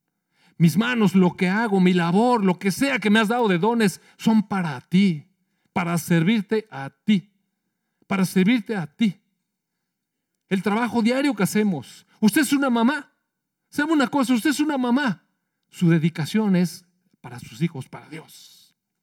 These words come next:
No estamos hablando aquí nada más de que estoy tratando de convencerla que venga a cuidar a los niños allá atrás. No estoy diciendo eso. Es su labor, todo lo que, toda su vida para Dios. Yo no sé qué más haga.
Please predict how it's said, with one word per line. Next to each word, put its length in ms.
No 60
estamos 240
hablando 300
aquí 140
nada 100
más 180
de 80
que 220
estoy 220
tratando 360
de 60
convencerla 500
que 120
venga 140
a 40
cuidar 200
a 80
los 80
niños 280
allá 160
atrás. 220
No 80
estoy 200
diciendo 280
eso. 220
Es 340
su 220
labor, 580
todo 300
lo 140
que, 120
toda 280
su 260
vida 640
para 220
Dios. 580
Yo 100
no 120
sé 140
qué 120
más 220
haga. 320